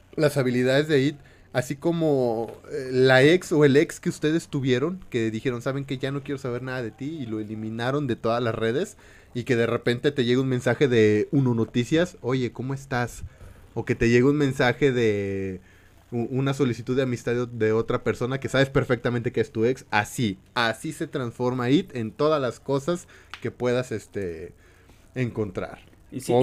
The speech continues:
Speaker 2: para los
Speaker 1: Obviamente.
Speaker 2: mamadores de, de, de Harry Potter, güey, que les gusta más ese pedo, es como un Bogart, ¿no?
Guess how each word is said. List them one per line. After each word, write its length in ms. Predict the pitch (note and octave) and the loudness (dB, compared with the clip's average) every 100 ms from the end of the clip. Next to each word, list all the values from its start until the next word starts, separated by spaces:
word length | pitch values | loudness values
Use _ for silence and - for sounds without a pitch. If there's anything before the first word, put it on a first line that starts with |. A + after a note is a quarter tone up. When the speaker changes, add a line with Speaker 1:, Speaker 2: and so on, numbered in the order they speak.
| D#3 E3 | 8 8
Speaker 2:
para 160 | E3+ | 8
los 140 | F3+ D#3+ | 6 6
Speaker 1:
Obviamente. 80 | |
Speaker 2:
mamadores 500 | E3+ E3+ E3+ F#3+ G#3 | 6 4 6 4 4
de, 380 | G3+ G#3 G3+ F#3+ | 2 0 0 0
de, 180 | E3 C#3+ | 0 0
de 240 | D3 C#3+ C#3 | 0 0 0
Harry 200 | F3+ F3+ | -4 -2
Potter, 360 | A3 A3 F#3+ | -4 -2 -4
güey, 220 | F3 F#3 | -2 -4
que 480 | F3 C3 A#2+ A2 G#2+ | -6 -6 -6 -6 -8
les 140 | G#2+ A2 | -10 -10
gusta 220 | C3 D#3 | -8 -4
más 160 | D3+ D3 | -4 -4
ese 120 | E3+ | -4
pedo, 300 | F3 E3+ - | -2 -2 -4
es 140 | C3+ | -8
como 180 | - C3+ | -6 -4
un 80 | C#3 | -2
Bogart, 320 | B2+ A2 - | -2 -4 -6
¿no? 160 | C#3+ | -8